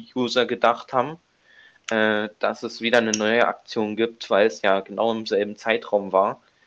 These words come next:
wo diese Steam-Aktion zu Ende war, haben sie genau damit geworben, dass Steam doch noch mal verlängert hat oder so. Und dadurch sind irgendwie dreißig oder vierzig bis hunderttausend Accounts gehackt worden.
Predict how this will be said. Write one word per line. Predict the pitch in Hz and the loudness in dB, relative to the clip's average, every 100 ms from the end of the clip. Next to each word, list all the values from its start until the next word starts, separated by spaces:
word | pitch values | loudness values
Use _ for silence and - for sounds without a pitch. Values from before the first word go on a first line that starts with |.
| _ - _ | _ -20 _
wo | 113 | -6
diese | 110 110 101 | -4 -4 -8
Steam-Aktion | - 113 120 117 - 113 107 | -10 -6 -2 -2 -4 -4 -4
zu | - 110 | -2 -2
Ende | 120 127 101 | -2 -2 2
war, | 98 127 - - - _ | 2 0 -6 -20 -20 _
haben | 113 113 | -8 -6
sie | 117 | -6
genau | 117 120 139 | 2 2 4
damit | 131 123 123 | 2 2 -4
geworben, | 123 110 117 123 | -2 2 2 2
dass | 113 110 - | -4 -8 -12
Steam | - 117 123 123 | -10 -6 -4 2
doch | 127 - | 2 2
noch | 120 | 0
mal | 113 | 0
verlängert | 113 117 107 123 110 - | 0 0 0 0 -2 -2
hat | 104 104 | -4 -2
oder | 104 98 | 2 2
so. | 92 101 92 _ - - - _ - | 2 -4 -6 _ -20 -20 -20 _ -10
Und | 107 | -2
dadurch | 107 113 123 120 | 2 4 2 -2
sind | 117 113 | -6 2
irgendwie | 113 117 117 117 110 110 110 113 _ _ _ _ _ _ | 2 2 -4 -8 -6 -2 -2 -4 _ _ _ _ _ _
dreißig | - 113 120 131 123 131 | -4 2 2 0 -8 -4
oder | 110 107 | 0 -2
vierzig | - 117 117 117 - | 2 0 0 -8 -12
bis | 120 - | -12 -8
hunderttausend | 135 131 117 117 117 120 120 | -4 -2 -2 0 0 0 -2
Accounts | 104 - 113 123 123 - | -8 -2 0 0 0 -8
gehackt | 113 123 - - | -2 -2 -2 -8
worden. | 98 98 107 117 117 | -2 0 0 -4 -14